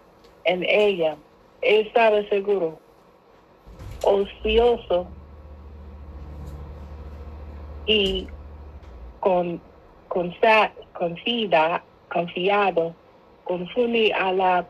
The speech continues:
cu-, costumbre de los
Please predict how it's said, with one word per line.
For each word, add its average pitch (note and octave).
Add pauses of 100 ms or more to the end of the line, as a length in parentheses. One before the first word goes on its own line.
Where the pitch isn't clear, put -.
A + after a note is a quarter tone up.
cu-, G3 (440)
costumbre F3 (840)
de G3+
los G3